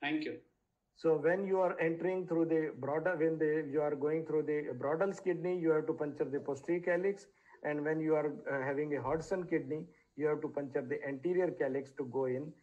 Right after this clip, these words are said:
Speaker 2: Don't bother about whether it is a posterior calyx or an anterior calyx. So I will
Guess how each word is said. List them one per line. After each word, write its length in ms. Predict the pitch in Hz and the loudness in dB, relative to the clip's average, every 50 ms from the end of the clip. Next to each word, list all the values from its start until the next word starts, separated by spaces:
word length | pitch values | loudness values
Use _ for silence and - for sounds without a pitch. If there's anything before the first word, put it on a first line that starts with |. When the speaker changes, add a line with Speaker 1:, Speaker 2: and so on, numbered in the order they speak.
| _ _ _ _ 127 | _ _ _ _ 2
Speaker 2:
Don't 300 | 135 160 180 185 170 147 | 2 4 4 2 0 0
bother 280 | 139 147 147 143 156 147 | 0 0 2 2 2 2
about 300 | 139 135 143 143 143 131 | 2 2 0 0 0 0
whether 280 | 127 131 123 135 131 | -2 -2 0 0 -2
it 100 | 127 120 - | -4 -4 -4
is 120 | 135 123 | -4 -4
a 40 | 123 | -4
posterior 420 | - - 127 123 - - 139 131 | -6 -6 -8 -6 -4 -4 -4 -4
calyx 340 | 135 135 123 127 135 127 - - - | -2 -4 -4 -4 -4 -6 -8 -8 -8
or 120 | 123 120 123 | -6 -2 -2
an 80 | 120 120 | -2 -2
anterior 480 | 110 107 101 113 101 95 98 92 87 - - | -4 -6 -10 -10 -10 -10 -12 -14 -16 -20 -20
calyx. 320 | - - 85 - - - - - - _ _ _ - - _ - - - - - _ _ _ | -20 -20 -20 -20 -20 -20 -20 -20 -20 _ _ _ -20 -20 _ -20 -20 -20 -20 -20 _ _ _
So 520 | - - 175 180 180 185 185 - - - - | -2 0 2 4 4 4 4 2 -4 -4 -2
I 200 | - 151 165 165 | 2 2 4 4
will 180 | 165 175 175 | 4 2 2